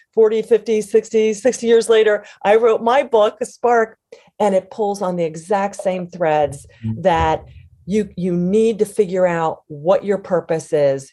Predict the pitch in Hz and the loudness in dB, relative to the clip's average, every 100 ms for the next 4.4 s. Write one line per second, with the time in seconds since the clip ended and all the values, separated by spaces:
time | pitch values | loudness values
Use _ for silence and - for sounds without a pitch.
0 | _ 156 160 196 190 165 151 147 139 143 | _ -4 0 2 2 2 0 2 0 -4
1 | _ - 185 220 226 202 170 170 185 202 | _ -6 -4 0 0 0 -2 -2 -2 0
2 | 190 190 190 175 175 160 170 147 117 _ | -2 -2 -2 0 0 -2 -2 -2 -4 _
3 | _ 156 143 208 220 226 214 202 175 - | _ -12 -2 0 2 0 0 -2 -4 -4
4 | 175 160 151 147 | -4 -2 -4 -6